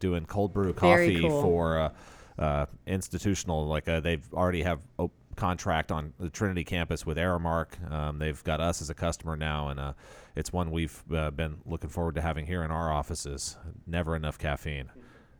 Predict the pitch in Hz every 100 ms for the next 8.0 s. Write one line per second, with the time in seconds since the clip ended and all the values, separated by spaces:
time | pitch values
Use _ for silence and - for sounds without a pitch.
0 | - 80 78 - 82 101 90 98 87 87
1 | 82 82 76 73 76 71 67 76 339 -
2 | 320 - - - - - - - - -
3 | - - - 113 104 90 - - 143 117
4 | - - - - - - 90 85 95 90
5 | 82 92 82 71 85 85 82 82 85 76
6 | 80 82 87 80 90 80 85 90 - 82
7 | 76 78 - 73 - 78 - 76 78 73